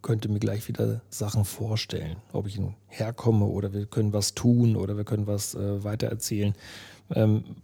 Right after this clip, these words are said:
so ist es im Grunde genommen. Ich, äh, erfinde das Rad ja nicht neu, sondern man, äh, denkt ja Sachen einfach nur weiter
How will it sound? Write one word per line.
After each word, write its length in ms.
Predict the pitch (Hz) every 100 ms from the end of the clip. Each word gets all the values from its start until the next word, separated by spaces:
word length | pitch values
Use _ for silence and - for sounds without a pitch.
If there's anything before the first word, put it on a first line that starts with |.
| _
so 280 | - 117 120
ist 140 | 127 107
es 100 | 95
im 100 | 92
Grunde 200 | - 90
genommen. 200 | 90 90
Ich, 180 | 104
äh, 60 | -
erfinde 560 | 104 107 104 101 123 107
das 160 | 107
Rad 200 | 104 123
ja 60 | 117
nicht 220 | 104 -
neu, 220 | - 90
sondern 380 | 92 98 95 98
man, 100 | -
äh, 40 |
denkt 320 | 98 113 107 -
ja 60 |
Sachen 280 | 104 104 -
einfach 200 | 107 101
nur 180 | 104 87
weiter 500 | 92 113 131 143